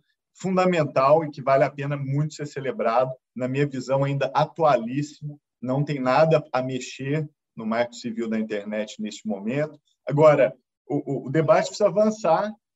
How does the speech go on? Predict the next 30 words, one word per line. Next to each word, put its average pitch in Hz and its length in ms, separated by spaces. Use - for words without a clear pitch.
e, 151 300
e 143 60
eu 147 100
acho 147 180
que 170 60
a 165 60
gente - 260
tem 175 220
hoje 165 600
a 131 220
oportunidade 131 760
de - 60
fazer 147 280
isso. 110 240
Então, 135 160
vou 165 120
falar 151 280
por 147 160
dois 160 320
minutos 143 500
só 143 280
do 143 200
que, 147 120
que 151 100
eu 156 60
acho 127 240
que - 80
vem 131 180
pela 147 280
frente. 90 360